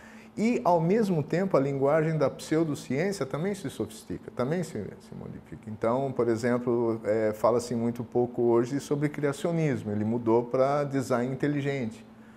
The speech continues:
né? Alguns artigos usam o formalismo da mecânica quântica, que você tira todo a su-, so-, todo o seu contexto, o seu significado e coloca outras coisas ali dentro, faz aquelas operações matemáticas e, pô, mas parece ciência, né?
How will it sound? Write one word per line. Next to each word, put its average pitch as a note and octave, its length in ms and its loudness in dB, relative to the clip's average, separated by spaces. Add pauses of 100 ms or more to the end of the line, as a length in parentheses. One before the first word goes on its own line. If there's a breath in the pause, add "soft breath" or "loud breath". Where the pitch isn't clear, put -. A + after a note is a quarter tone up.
(440 loud breath)
né? C#3+ 400 -2
Alguns A2+ 520 0
artigos C3+ 680 2
usam D3+ 560 2
o C#3 540 2
formalismo D3+ 760 2
da B2+ 100 4
mecânica A#2+ 540 0
quântica, D3+ 680 -2 (480 loud breath)
que - 80 -10
você B2+ 320 -2
tira B2+ 380 6
todo E3+ 520 6
a C3+ 60 6
su-, A#2 560 0 (120)
so-, - 260 0
todo F3 220 2
o F3+ 40 -8
seu D3+ 200 0
contexto, B2+ 640 0
o A2 40 -6
seu A#2 220 -2
significado D#3+ 840 -2
e - 20 -2
coloca E3+ 500 2
outras E3 300 -2
coisas C3 560 0
ali B2+ 180 2
dentro, D3+ 520 0
faz C3+ 280 2
aquelas B2+ 360 2
operações C3 560 0
matemáticas D3 840 -2
e, F3 40 -12
pô, - 200 2
mas F#3+ 180 -2
parece D#3 460 -4
ciência, D#3 580 -6
né? - 120 -12